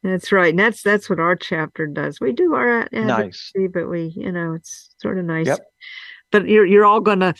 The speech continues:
Speaker 1: I'm gonna get excommunicated from A C B from what I'm going to say, because I have a,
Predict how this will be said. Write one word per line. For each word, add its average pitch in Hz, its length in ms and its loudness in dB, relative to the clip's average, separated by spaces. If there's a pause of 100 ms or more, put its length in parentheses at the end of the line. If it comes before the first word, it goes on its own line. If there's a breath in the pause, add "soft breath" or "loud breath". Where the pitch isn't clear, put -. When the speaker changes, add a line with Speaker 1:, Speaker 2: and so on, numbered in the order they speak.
(240 loud breath)
Speaker 1:
I'm 190 120 0
gonna 196 200 4
get 170 200 2
excommunicated 175 1200 -4
from 170 340 -4
A 170 160 0
C 160 280 -6
B 165 260 0
from 160 240 -4
what 156 120 -4
I'm 151 180 -6
going 151 260 -4
to - 100 -18
say, 160 460 -2
because 151 420 -6
I 170 120 0
have 185 240 0
a, 156 120 -4